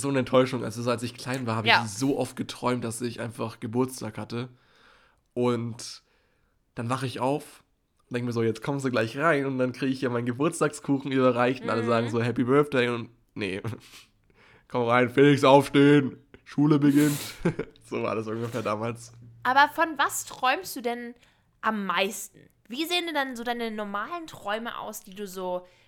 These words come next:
Speaker 2: hast? Du musst mir jetzt gar nicht genau beschreiben, „Ich hab letzte Nacht von geträumt“, sondern mich würde einfach nur interessieren, sind deine Träume dann eher so utopisch oder realistisch oder sind es einfach so Alltagssituationen, von denen du träumst?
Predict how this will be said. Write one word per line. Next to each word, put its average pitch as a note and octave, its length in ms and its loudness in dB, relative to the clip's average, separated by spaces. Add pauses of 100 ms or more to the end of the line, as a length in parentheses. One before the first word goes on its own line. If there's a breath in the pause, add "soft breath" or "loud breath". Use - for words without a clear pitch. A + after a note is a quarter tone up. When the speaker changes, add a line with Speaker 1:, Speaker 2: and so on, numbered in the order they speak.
Speaker 2:
hast? F#3 300 -4
Du A3 40 -14
musst D#4+ 140 -6
mir F4+ 80 -6
jetzt - 80 -16
gar C4+ 120 2
nicht D4+ 160 -10
genau B3 180 0
beschreiben, B3 340 0
„Ich A#3 100 -8
hab A#3 100 -6
letzte A#3+ 200 -10
Nacht A#3+ 140 -4
von B3 220 -4
geträumt“, C4 380 -4
sondern B3 220 -8 (200 loud breath)
mich A#3+ 120 -12
würde E4 120 2
einfach E4+ 140 -2
nur C#4 280 -12
interessieren, C#4+ 440 -8
sind C4 80 -12
deine B3+ 180 -8 (160)
Träume C#4 340 -2
dann G#3+ 140 -2
eher B3 160 -4
so A3 140 -10
utopisch D#4+ 640 -8
oder G3+ 180 -4
realistisch B3+ 840 -6
oder G3 260 0
sind G3+ 120 -10
es G#3 60 -12
einfach D4 200 -6
so - 140 -10
Alltagssituationen, C4 1120 -6
von A3+ 120 -16
denen G3 220 -14
du - 80 -18
träumst? F3 320 -12